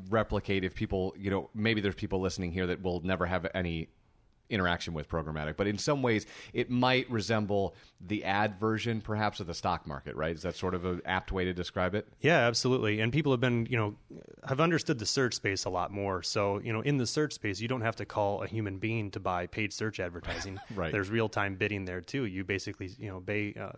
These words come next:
Speaker 2: pay on a cost per click basis or whatever that might be. So you can do that yourself by, uh, through software and technology. It's the same process here. So yeah, just like the stock market, you set a price you're willing to pay, uh, and then you bid on those impressions, and then you either win or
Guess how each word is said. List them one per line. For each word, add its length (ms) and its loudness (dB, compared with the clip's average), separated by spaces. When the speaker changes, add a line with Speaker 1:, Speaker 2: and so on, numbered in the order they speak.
Speaker 2:
pay 160 2
on 140 -2
a 40 -6
cost 280 -2
per 80 -10
click 200 -8
basis 360 -4
or 20 -6
whatever 220 -4
that 120 -6
might 200 -8
be. 200 2
So 300 2
you 140 2
can 160 2
do 160 4
that 160 2
yourself 560 0
by, 320 2
uh, 300 -2
through 220 0
software 440 2
and 80 -6
technology. 440 0
It's 100 -6
the 60 -2
same 280 2
process 440 2
here. 220 -2
So 140 0
yeah, 240 4
just 240 -2
like 100 2
the 80 0
stock 340 0
market, 300 -2
you 140 -2
set 200 2
a 60 4
price 320 0
you're 80 0
willing 220 0
to 80 -4
pay, 320 -2
uh, 180 -2
and 100 0
then 120 0
you 100 0
bid 340 2
on 280 -2
those 180 0
impressions, 560 -4
and 160 -4
then 100 -2
you 200 -2
either 200 0
win 340 -2
or 300 -2